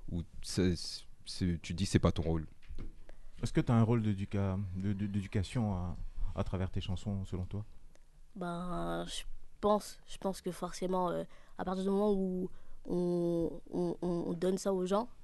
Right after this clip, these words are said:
Speaker 3: ben, euh, forcément, on se dit qu'il y aura un impact, et que dans tous les cas, on peut pas, euh, se permettre de, comment dire, de dire, euh, tout et n'importe quoi. Et forcément, euh, que ce soit une personne ou des millions, il y a forcément quelqu'un qui va,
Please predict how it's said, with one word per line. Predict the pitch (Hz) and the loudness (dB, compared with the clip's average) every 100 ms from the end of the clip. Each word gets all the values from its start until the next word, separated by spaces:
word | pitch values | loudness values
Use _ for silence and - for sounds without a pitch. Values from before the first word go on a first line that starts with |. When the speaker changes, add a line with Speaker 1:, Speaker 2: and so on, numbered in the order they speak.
| - - - - - | -16 -16 -16 -16 -10
Speaker 3:
ben, | 175 175 170 | -4 -2 0
euh, | 170 175 175 | -2 -2 -4
forcément, | 170 180 185 185 196 175 | -6 -6 0 4 4 4
on | 175 | 0
se | |
dit | 170 | -4
qu'il | 190 | 0
y | 180 | 0
aura | 175 | 2
un | 175 | 0
impact, | 180 208 208 - - - - - - - - | 0 0 -2 -6 -20 -20 -20 -18 -16 -16 -10
et | - | -10
que | - 196 180 | -4 0 0
dans | 175 | 0
tous | 170 185 | -2 -2
les | |
cas, | 175 196 | 0 0
on | 185 | 0
peut | 165 | 0
pas, | 185 190 175 | 0 2 2
euh, | 165 165 | 0 -2
se | - | -4
permettre | 175 175 175 | -4 -2 -2
de, | 175 170 170 165 - - - - | -2 0 0 -2 -4 -12 -14 -6
comment | 180 | -4
dire, | 170 175 - - | -2 -4 -8 -12
de | 185 | -6
dire, | 165 175 | -2 0
euh, | 175 170 170 - | 2 0 0 -2
tout | 202 | 0
et | 185 | 2
n'importe | 175 170 185 | 2 -4 -4
quoi. | 190 185 - - - - - - - - | -2 -2 -4 -16 -18 -20 -14 -12 -10 -6
Et | 175 165 | -4 -4
forcément, | 175 - 185 196 190 | -4 -2 0 2 4
euh, | 165 151 - - - | 4 4 4 2 -10
que | - | -4
ce | |
soit | 202 - | 0 2
une | 202 | 4
personne | 196 190 208 208 208 | 2 4 6 6 4
ou | 180 | 0
des | 175 | 0
millions, | 180 180 190 214 233 - - - | 0 2 2 2 0 -8 -10 -8
il | |
y | |
a | 175 | -6
forcément | 185 190 190 | -4 0 0
quelqu'un | 196 175 190 | 0 0 0
qui | 180 165 | -2 -4
va, | 170 165 165 | 0 0 0